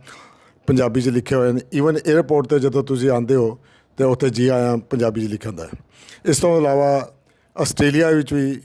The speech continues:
ਪੰਜਾਬੀ ਜਿਹੜੀ ਹੈ ਪੰਜਵੇਂ ਨੰਬਰ 'ਤੇ ਆ ਗਈ ਹੈ। ਇਸ ਬਾਰੇ ਅੱਜ ਅਸੀਂ, ਅ, ਗੱਲ ਕਰਾਂਗੇ। ਮੇਰੇ ਨਾਲ ਗਿਆਨੀ ਸੰਤੋਖ ਸਿੰਘ ਜੀ ਹੈ,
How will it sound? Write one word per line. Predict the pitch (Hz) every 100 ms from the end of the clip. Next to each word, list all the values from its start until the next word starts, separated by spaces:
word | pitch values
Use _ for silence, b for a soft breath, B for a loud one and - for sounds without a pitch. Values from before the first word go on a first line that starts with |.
| - -
ਪੰਜਾਬੀ | 131 127 120 139
ਜਿਹੜੀ | 131 127
ਹੈ | 127
ਪੰਜਵੇਂ | - 123 127
ਨੰਬਰ | 123 120
'ਤੇ | 127 127
ਆ | 113
ਗਈ | 107 120
ਹੈ। | 127 135 b b b b b b b -
ਇਸ | 151 151
ਬਾਰੇ | 156 147 151 147 - - -
ਅੱਜ | 139 143
ਅਸੀਂ, | 139 127 123
ਅ, | 120 - _ _ _ _ _ _ _ 151 120 120 113 - - - - 120
ਗੱਲ | 123
ਕਰਾਂਗੇ। | 127 135 139 143
ਮੇਰੇ | 135 127
ਨਾਲ | 127 139 135 - - 135
ਗਿਆਨੀ | 123 120
ਸੰਤੋਖ | 117 123 104 120
ਸਿੰਘ | 117 135 131
ਜੀ | 135
ਹੈ, | 139